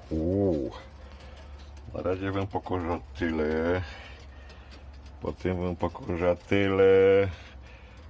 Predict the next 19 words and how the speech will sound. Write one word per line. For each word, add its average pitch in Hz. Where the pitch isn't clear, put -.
Potem 85
tyle. 78
Dobra. 82
Tu 95
jest 92
to, 95
co 95
nas 90
interesuje. 85
Mój 82
pasztecik. -
Chyba 82
mi 82
za 82
chwilę 90
wyschnął, 78
ale 78
nie 78
szkodzi. 67